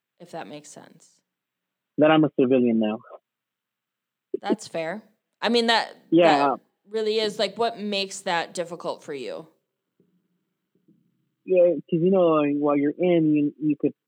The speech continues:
Speaker 2: you're talking a certain way, you know, somebody's messing up, you could talk to them, you, you know, you don't wanna degrade the person, but you could tell them that, you know, they're messing up and everything.
Speaker 1: Mm-hmm.
Speaker 2: You know, when I started working and everything, when somebody messed up, I would have to, like,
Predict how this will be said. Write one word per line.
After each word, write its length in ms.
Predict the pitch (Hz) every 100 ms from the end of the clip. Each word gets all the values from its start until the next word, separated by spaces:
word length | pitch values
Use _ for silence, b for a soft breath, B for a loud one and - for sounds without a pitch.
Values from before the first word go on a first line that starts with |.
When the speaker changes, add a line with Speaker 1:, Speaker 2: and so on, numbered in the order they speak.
| _ _ -
Speaker 2:
you're 180 | 131 127 -
talking 300 | 139 147 139
a 40 | 139
certain 200 | 139 131
way, 280 | 135 131 135
you 140 | 131
know, 140 | 131 123
somebody's 260 | 135 135 131
messing 280 | 127 - 131
up, 140 | 127 127
you 80 |
could 100 | 131 -
talk 120 | 131 123 -
to 20 |
them, 100 | 123 117 113
you, 160 | 123 127
you 140 | 131
know, 260 | 135 120 120
you 100 | 131
don't 80 | 147
wanna 140 | 139 123
degrade 300 | 120 135 143
the 80 | 123
person, 300 | 127 - 120
but 100 | 113
you 80 | 135
could 100 | 117 -
tell 120 | 123
them 140 | 123 117
that, 100 | 107
you 100 | 113
know, 100 | 117
they're 100 | 113
messing 280 | 107 107 117
up 100 | 123
and 120 | 117 110
everything. 300 | 113 110 107 _ _ _ _
Speaker 1:
Mm-hmm. 280 | 185 185 165 170 _ _ _ _ _ _ _ _
Speaker 2:
You 140 | - 151
know, 200 | 147 135
when 120 | 131
I 40 | 123
started 220 | 135 123
working 400 | 165 170 147 131
and 80 | 127
everything, 340 | 127 123 123
when 100 | 120
somebody 200 | 131 123
messed 220 | 120 -
up, 140 | 160 139
I 120 | 123
would 80 | 127
have 140 | 127 -
to, 60 | 131
like, 220 | 127